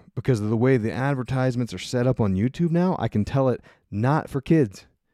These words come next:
Like, I think that's what maybe got me in trouble. Maybe they thought I was,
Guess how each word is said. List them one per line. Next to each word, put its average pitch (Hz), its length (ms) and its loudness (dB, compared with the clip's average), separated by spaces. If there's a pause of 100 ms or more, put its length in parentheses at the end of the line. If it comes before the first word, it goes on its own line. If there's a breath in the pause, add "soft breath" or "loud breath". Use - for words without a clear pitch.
(200)
Like, 101 200 -8
I 123 100 0
think 139 160 2
that's 135 160 2
what 123 220 -4
maybe 110 420 2
got 180 200 2
me 185 100 2
in 190 80 0
trouble. 208 360 -4
Maybe 135 220 -2
they 139 140 0
thought 139 240 -2
I 123 80 0
was, 107 260 -6